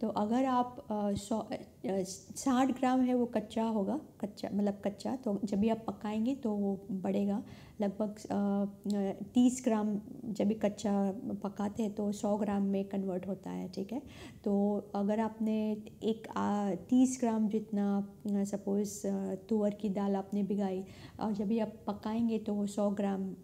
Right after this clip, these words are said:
मतलब आधा वाटी जितना हो जाएगा, ठीक है। तो ये आपको ध्यान में रखना है कि कितना, अ, देना, कितना लेना है। अगर, अ, अगर मेरा, actually मेरा जो है, अ,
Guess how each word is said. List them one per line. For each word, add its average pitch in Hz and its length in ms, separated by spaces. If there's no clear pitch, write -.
मतलब 190 580
आधा 202 280
वाटी 202 300
जितना 190 300
हो 190 320
जाएगा, 185 400
ठीक 202 160
है। 311 100
तो 220 80
ये 220 120
आपको 226 320
ध्यान 208 260
में 220 140
रखना 214 260
है 359 160
कि 277 160
कितना, 202 640
अ, 202 40
देना, 196 340
कितना 214 360
लेना 208 240
है। 226 160
अगर, 247 280
अ, 214 720
अगर 240 220
मेरा, 247 600
actually 262 580
मेरा 214 320
जो 262 220
है, 247 300
अ, 226 120